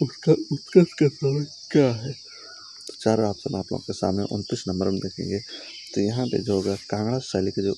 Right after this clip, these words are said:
उत्कर्ष का समय जो बताया गया है साथियों, वो है आपका सत्रह सौ छियासी से लेके अठारह सौ पाँच ईस्वी। खा वाला आंसर आपका बिल्कुल करेक्ट हो जाएगा। तो आप अपने टेस्ट सीरीज की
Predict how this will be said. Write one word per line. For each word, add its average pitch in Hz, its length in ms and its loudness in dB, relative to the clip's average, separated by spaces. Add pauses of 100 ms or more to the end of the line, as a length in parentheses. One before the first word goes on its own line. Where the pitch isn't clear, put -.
(100)
उत्कर्ष 120 440 -4
का - 120 -8
समय 110 420 -4
जो 107 120 2
बताया 95 420 -2
गया - 160 -4
है 101 80 -8
साथियों, 95 520 -8 (500)
वो 107 200 -6
है 107 60 0 (180)
आपका 101 380 -4 (400)
सत्रह 104 400 0
सौ - 140 -2 (100)
छियासी 98 540 -2
से - 140 -8
लेके 98 440 0 (680)
अठारह 92 420 -6
सौ - 200 -12 (140)
पाँच - 320 -12
ईस्वी। - 260 -12 (1200)
खा - 160 -6
वाला 120 220 0 (200)
आंसर - 260 -8
आपका - 260 -8
बिल्कुल - 320 -8 (160)
करेक्ट 101 320 -10
हो - 40 -6
जाएगा। - 280 -10 (580)
तो 98 60 4
आप 101 140 0
अपने 107 160 0 (180)
टेस्ट 110 300 2
सीरीज 104 560 2
की 107 240 2